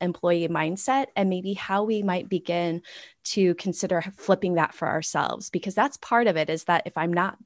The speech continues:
busy, then I'm not, I'm not doing the thing that I said I was gonna do, right?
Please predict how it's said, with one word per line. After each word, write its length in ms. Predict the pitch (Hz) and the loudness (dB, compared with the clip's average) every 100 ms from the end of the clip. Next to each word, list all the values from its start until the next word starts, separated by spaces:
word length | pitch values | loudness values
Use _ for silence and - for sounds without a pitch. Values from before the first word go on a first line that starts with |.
| _ | _
busy, 500 | 220 220 185 160 156 - - _ - | 8 8 6 0 -2 -8 -20 _ -4
then 420 | 170 165 160 170 _ _ - | 0 0 0 -4 _ _ -4
I'm 140 | 165 | -2
not, 240 | 165 160 - _ _ | 0 -2 -4 _ _
I'm 120 | 170 | -4
not 280 | 160 160 160 | -2 -2 -2
doing 380 | 160 151 151 151 | 0 0 0 -2
the 60 | 165 | -4
thing 440 | - 147 143 175 - | -6 -6 -4 -10 -4
that 100 | 175 | -2
I 120 | 151 151 | -2 -4
said 180 | 151 | -4
I 120 | 143 139 | -4 -4
was 160 | - | -6
gonna 200 | - - | -8 -8
do, 220 | - - - | -6 -8 -4
right? 320 | 160 165 | -2 -2